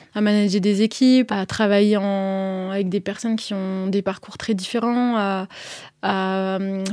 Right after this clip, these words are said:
poser une vision, une stratégie d'un projet, à, à... mobiliser des troupes de, de bénévoles. On est cent cinquante aujourd'hui, donc c'est, c'est, c'est pas rien, quoi. Et de, de gérer tout ça, c'est,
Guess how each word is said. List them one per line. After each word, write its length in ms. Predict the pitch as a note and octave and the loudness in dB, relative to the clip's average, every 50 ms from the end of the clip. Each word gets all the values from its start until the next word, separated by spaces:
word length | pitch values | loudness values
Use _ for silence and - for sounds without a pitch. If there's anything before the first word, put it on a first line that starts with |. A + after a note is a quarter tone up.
| - | -2
poser 220 | - G#3+ G#3 F#3+ G#3+ | 0 0 2 4 4
une 100 | G#3+ A3 | 4 4
vision, 320 | F#3+ G#3 G#3+ G3+ A3+ A#3 | 4 4 4 4 4 4
une 60 | A3+ | 2
stratégie 360 | G#3+ - A3 G3 - G3 G3 F#3+ | 2 0 -4 -6 -6 -6 -4 -2
d'un 140 | F#3+ G3+ | -2 -2
projet, 680 | G3+ - - - A3+ A3 A3+ A#3+ A#3+ A#3+ A#3+ A#3+ A#3 A#3 | -2 -2 -2 0 2 2 4 4 4 4 4 4 4 2
à, 880 | G#3+ G3 F#3+ F#3+ F#3 F#3+ F#3 F#3+ F#3+ F#3+ F3+ E3+ E3+ E3 - - - - | 2 2 0 0 0 -2 -2 -2 -2 -4 -4 -6 -6 -6 -6 -8 -8 -4
à... 120 | - G3+ G3+ | -2 0 0
mobiliser 420 | G3+ G3+ F#3 F3+ G#3 G3+ F#3 F#3+ G3 | 2 0 2 0 -2 -2 -2 -2 -2
des 140 | F3+ G3 | -4 -4
troupes 280 | F#3 - - - G#3 G3+ | -6 -8 -8 -6 -4 -2
de, 180 | F#3+ G#3+ G#3 G#3+ | 0 2 2 2
de 120 | F#3+ G#3 | 2 4
bénévoles. 560 | F#3+ G#3 G#3+ G3+ G#3+ G#3+ G3+ A3 A#3 A#3+ A#3 | 4 4 4 4 4 2 2 2 2 2 2
On 220 | A3 G3 F#3+ G3 F#3+ | 0 0 0 -2 -2
est 40 | |
cent 140 | F#3+ - A3 | -2 -2 -4
cinquante 440 | A3 - B3 B3 B3 - D#4 D4 - | -2 0 0 0 2 0 0 0 0
aujourd'hui, 340 | C4 B3 A#3+ B3 B3 C4+ C4 | 0 0 0 -2 -2 -2 -2
donc 180 | B3 A3 - | -2 -4 -6
c'est, 240 | - - G3 G3 G3+ | -6 -6 -4 -4 -4
c'est, 400 | G3 - - G#3 G3+ G3+ G3+ G3+ | -6 -6 -4 -4 -2 -2 -2 -4
c'est 160 | G3 - - | -6 -8 -10
pas 140 | G#3 - A3 | -6 -4 -2
rien, 320 | G#3 A#3 B3 C4+ D4 C#4+ C#4 | 0 2 4 4 4 4 4
quoi. 220 | - A3 G#3 G3+ | 2 0 0 0
Et 20 | |
de, 220 | F#3+ F#3 F#3+ F#3+ G3 | 0 -2 -2 -2 -2
de 160 | F#3 G3 G3+ | 0 0 0
gérer 260 | F#3+ G3+ G#3 G3+ G#3 | 0 0 0 0 0
tout 140 | G3 - G#3+ | 0 -2 -6
ça, 200 | - - A#3+ B3+ | -4 -2 -2 -4
c'est, 420 | B3+ - - G#3+ G3 F#3 F#3 F#3 | -4 -4 -4 -2 0 0 0 -2